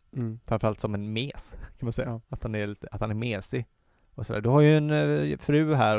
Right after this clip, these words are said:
Speaker 2: att ta hand om och ta dig i kragen nu. Gå ut och ta lite frisk luft så blir det bra."
Speaker 1: Mm.
Speaker 2: Det här.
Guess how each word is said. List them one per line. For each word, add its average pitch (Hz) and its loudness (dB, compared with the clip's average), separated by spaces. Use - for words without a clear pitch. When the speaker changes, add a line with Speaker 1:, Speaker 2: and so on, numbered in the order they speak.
Speaker 2:
att 107 -4
ta 120 0
hand 101 -2
om 104 -4
och 110 -6
ta 151 2
dig 139 -4
i 135 -10
kragen 117 -6
nu. - -12
Gå 156 4
ut 160 0
och 147 -4
ta 123 4
lite 117 -2
frisk - -4
luft - -4
så - -12
blir 104 -6
det 107 -4
bra." 104 -2
Speaker 1:
Mm. 123 -8
Speaker 2:
Det 110 -8
här. 107 -10